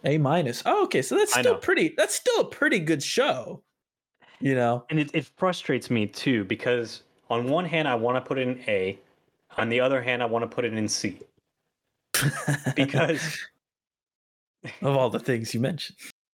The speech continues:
Speaker 2: I know, man. It, it's, it's really hard because on one hand, I don't, I don't wanna recommend it to anyone, uh,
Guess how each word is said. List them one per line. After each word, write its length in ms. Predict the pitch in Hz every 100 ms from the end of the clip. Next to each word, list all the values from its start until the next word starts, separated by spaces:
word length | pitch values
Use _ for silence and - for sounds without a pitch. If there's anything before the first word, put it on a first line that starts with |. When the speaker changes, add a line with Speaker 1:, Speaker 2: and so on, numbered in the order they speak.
| _
Speaker 2:
I 140 | 135
know, 300 | 156 190 180 135
man. 200 | 131 127
It, 120 | 143
it's, 360 | 156 - - -
it's 220 | - -
really 320 | 170 190 170
hard 460 | 147 156 139 110 - _ _ _ _ _ _
because 560 | - - 165 151 139 - _ _ _ _ _ _ _ _ _ _ _ -
on 200 | 147 143
one 180 | 151 185
hand, 320 | 160 156 139
I 180 | 135 131
don't, 320 | 147 156 156 _ _ _ _ _ _ _ _ -
I 80 | 156
don't 120 | 180
wanna 200 | 175 156
recommend 440 | 123 123 123 120
it 80 | 117
to 140 | 117 113
anyone, 580 | 110 117 117 117 117 113 _ _ _ _ _ _
uh, 520 | 123 117 107 104 98